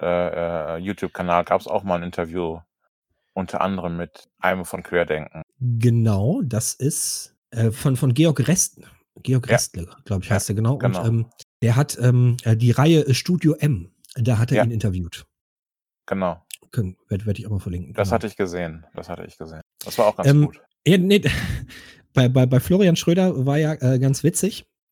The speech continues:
Speaker 2: Ähm, er hatte sich so ein bisschen, ähm, uneindeutig mal, äh, geäußert. Und dann haben die ihn eingeladen zu einer Demonstration, äh, um da eine Rede zu halten.
Speaker 1: Er hat eine
Speaker 2: Und
Speaker 1: Nummer gemacht.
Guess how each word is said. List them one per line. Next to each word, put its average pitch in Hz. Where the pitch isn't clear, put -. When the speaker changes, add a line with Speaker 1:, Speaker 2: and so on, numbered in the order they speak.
Speaker 2:
Ähm, 120
er 127
hatte 147
sich 139
so 143
ein 131
bisschen, 123
ähm, 110
uneindeutig 120
mal, 110
äh, -
geäußert. 113
Und 139
dann 139
haben 165
die 147
ihn 147
eingeladen 110
zu -
einer 120
Demonstration, 123
äh, 117
um 127
da 127
eine 123
Rede 127
zu 95
halten. 92
Speaker 1:
Er 104
hat 147
eine 127
Speaker 2:
Und 127
Speaker 1:
Nummer 101
gemacht. 85